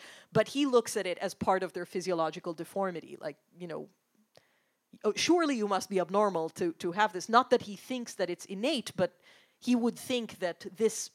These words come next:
in some way becomes associated with what your body can tell us about you. Um,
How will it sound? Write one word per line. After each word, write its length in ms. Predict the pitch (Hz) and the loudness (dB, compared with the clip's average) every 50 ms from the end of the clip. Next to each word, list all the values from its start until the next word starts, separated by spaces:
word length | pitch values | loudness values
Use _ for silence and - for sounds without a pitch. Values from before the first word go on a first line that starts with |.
| _ | _
in 160 | - 202 180 180 | -6 -6 -6 0
some 200 | - 214 208 208 | 0 0 2 2
way 160 | 202 190 190 | 0 -2 -2
becomes 340 | 160 147 - 185 185 190 185 | -4 -6 -6 -6 -4 -4 -8
associated 640 | 175 - - 208 220 - - 196 170 165 175 165 | -8 -4 -4 -4 -4 -4 -4 -4 -4 -4 -6 -6
with 180 | 160 180 175 - | -6 -6 -6 -4
what 160 | 175 185 - | -4 -6 -4
your 120 | 180 185 180 | -6 -6 -4
body 300 | 175 170 170 175 175 165 | -2 0 0 0 -2 -4
can 180 | - 180 165 | -10 -12 -10
tell 220 | 156 - 170 170 160 | -6 -4 -4 -4 -4
us 280 | 139 143 - - - - _ _ _ _ - | -6 -8 -8 -10 -10 -14 _ _ _ _ -10
about 360 | 175 165 170 156 160 160 - - | -6 -6 -4 -4 -4 -6 -10 -10
you. 300 | 170 175 175 170 139 - _ _ _ _ _ _ _ - - - _ _ _ _ _ _ _ _ _ _ - | -6 -4 -4 -4 -4 -8 _ _ _ _ _ _ _ -20 -20 -20 _ _ _ _ _ _ _ _ _ _ -10
Um, 480 | 170 160 160 160 165 165 160 160 151 | -8 -6 -4 -4 -4 -4 -6 -8 -14